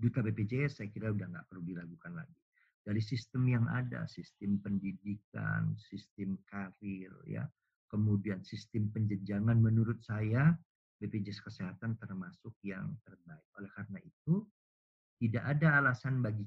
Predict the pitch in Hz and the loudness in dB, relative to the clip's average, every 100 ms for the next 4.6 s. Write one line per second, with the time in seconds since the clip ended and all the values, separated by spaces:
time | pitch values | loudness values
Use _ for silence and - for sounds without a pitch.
0 | - 123 - 170 180 160 139 131 123 - | -8 -12 -6 0 0 2 0 0 -2 -4
1 | 151 139 123 113 - 120 - 120 113 104 | -2 0 2 0 -2 -10 -6 -4 -4 -2
2 | 131 156 151 117 104 - - 92 87 - | 2 2 0 -6 -6 -8 -14 -12 -12 -10
3 | 110 - 113 110 98 90 104 104 107 - | -10 -10 -12 -6 -6 -6 -4 -4 -4 -8
4 | 87 - 110 104 95 107 | -14 -10 -8 -6 -6 -8